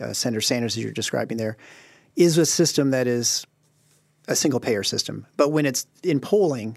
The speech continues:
single payer does not poll well. And so it has been found that if you say Medicare for All, it tends to poll better. And so people are more inclined to support it because they know people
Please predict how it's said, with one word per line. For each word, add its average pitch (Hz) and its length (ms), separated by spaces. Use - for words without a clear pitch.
single 156 260
payer 143 220
does 123 160
not 127 180
poll 120 240
well. 90 240
And 131 160
so 131 380
it 226 120
has 139 120
been 139 180
found 151 340
that 127 180
if 120 140
you 135 40
say 131 160
Medicare 123 400
for 110 180
All, 120 380
it 117 140
tends 127 280
to 117 100
poll 113 260
better. 104 340
And 123 160
so - 80
people 127 220
are 123 40
more 139 280
inclined 123 640
to 117 220
support 160 380
it - 220
because 151 420
they 156 160
know 156 220
people 151 520